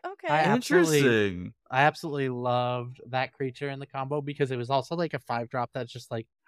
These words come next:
Speaker 2: "Oh yeah, beat you to death."
Speaker 3: <laughs>
Speaker 1: Yeah. <laughs>
Speaker 2: But basically,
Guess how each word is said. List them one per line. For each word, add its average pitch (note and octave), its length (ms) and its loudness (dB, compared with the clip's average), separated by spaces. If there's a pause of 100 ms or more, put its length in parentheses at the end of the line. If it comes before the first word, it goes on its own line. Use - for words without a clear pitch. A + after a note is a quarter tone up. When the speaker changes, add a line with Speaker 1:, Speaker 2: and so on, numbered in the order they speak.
Speaker 2:
"Oh A3+ 120 8
yeah, D#3+ 260 4 (360)
beat B3+ 280 4
you D3+ 80 4
to A#2+ 100 0
death." A#2+ 380 -2 (100)
Speaker 3:
<laughs> - 0 - (1080)
Speaker 1:
Yeah. C#4 180 4 (380)
<laughs> F#4 60 2 (920)
Speaker 2:
But D3 140 -2
basically, E3 560 0